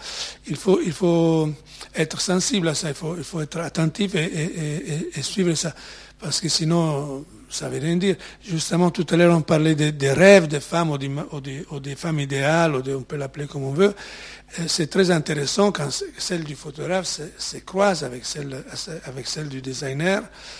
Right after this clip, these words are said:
Euh, et, et ça crée quelque chose, c'est un mélange des rêves, si vous voulez. C'est, le photographe,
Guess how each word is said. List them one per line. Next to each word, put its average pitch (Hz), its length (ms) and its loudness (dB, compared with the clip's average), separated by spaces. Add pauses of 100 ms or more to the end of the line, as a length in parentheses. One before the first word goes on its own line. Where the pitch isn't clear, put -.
(500)
Euh, 143 320 0 (160)
et, 151 640 -2 (1040)
et 151 60 -8
ça 143 180 -6
crée 196 220 -2
quelque 151 240 -6
chose, 175 480 2
c'est 147 420 -4
un 160 80 2
mélange 156 420 6
des 139 320 0
rêves, 175 300 4
si - 160 -4
vous 131 120 -4
voulez. 180 280 2 (460)
C'est, - 300 -2
le 156 100 0
photographe, 175 380 2